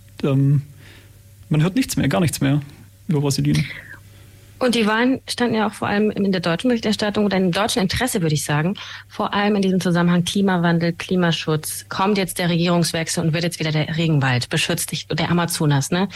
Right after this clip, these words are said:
Speaker 2: Das Amazonasgebiet. Das war, glaub ich, so der Hauptpunkt. Und es hat hier im Wahlkampf aber keine Rolle gespielt, weil andere Themen auch wichtiger waren, ne? In,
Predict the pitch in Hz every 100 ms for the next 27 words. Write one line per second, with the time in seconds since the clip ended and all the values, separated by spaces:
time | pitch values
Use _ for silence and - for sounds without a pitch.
0 | - - 190 165 160 165 - 147 151 185
1 | 196 175 165 170 156 156 233 - - 254
2 | 302 330 - - - 240 240 294 302 226
3 | 240 240 226 226 214 202 208 190 196 170
4 | - 147 143 151 180 175 165 160 147 -
5 | - 147 135 135 135 165 190 156